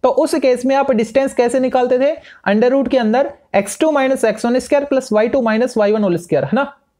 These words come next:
इस फॉर्मूले से आपने डिस्टेंस निकाली थी दो पॉइंट के बीच की। और यहाँ पे अब की बार तीसरा जो कोऑर्डिनेट है जेड, उसको भी इंक्लूड कर लिया, है ना? तो उस केस में फॉर्मूला क्या बनेगा?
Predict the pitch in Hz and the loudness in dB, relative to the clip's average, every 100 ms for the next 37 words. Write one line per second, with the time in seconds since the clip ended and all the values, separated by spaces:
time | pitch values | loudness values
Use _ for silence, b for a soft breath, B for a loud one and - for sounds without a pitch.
0 | _ _ _ 269 294 294 254 226 233 233 | _ _ _ 0 0 0 2 2 0 2
1 | 233 226 262 285 190 196 240 247 220 196 | 0 0 0 0 -2 0 -2 0 0 0
2 | 196 214 254 220 214 208 233 196 - 139 | 0 0 0 0 0 0 0 -2 -2 -4
3 | 131 B B B - 240 247 240 285 311 | -4 B B B 0 2 2 2 2 2
4 | 311 311 254 247 302 247 262 294 285 285 | 2 2 2 0 2 2 2 0 0 0
5 | 302 311 311 302 294 247 240 285 302 254 | 2 2 2 0 2 0 2 0 0 0
6 | 233 220 254 302 _ _ - 156 233 247 | 0 -2 -2 -6 _ _ -6 0 2 2
7 | 165 - _ _ _ _ - 226 - 330 | -2 -8 _ _ _ _ -4 -4 0 2
8 | 277 302 254 254 254 294 302 254 196 170 | 2 0 0 0 0 0 2 0 2 2
9 | 156 156 277 302 b b b - - 302 | 0 0 -2 -2 b b b -2 0 0
10 | 339 330 302 302 302 302 269 254 285 285 | 0 0 0 2 -2 2 2 2 0 2
11 | 277 247 240 277 | 0 2 0 0